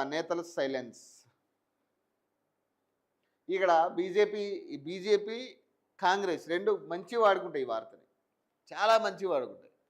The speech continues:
ఇప్పుడు బండి, బండి సంజయ్ ఏమంటుండు? విచారణ జరపాలంటుండు. ముఖ్యమంత్రి ఏమంటున్నాడు?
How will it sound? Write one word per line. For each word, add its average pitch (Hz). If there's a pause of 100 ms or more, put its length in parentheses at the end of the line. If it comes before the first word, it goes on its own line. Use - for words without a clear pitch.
(300)
ఇప్పుడు 156
బండి, 160
బండి 165
సంజయ్ 214
ఏమంటుండు? 202
విచారణ 208
జరపాలంటుండు. 175 (360)
ముఖ్యమంత్రి 226
ఏమంటున్నాడు? 208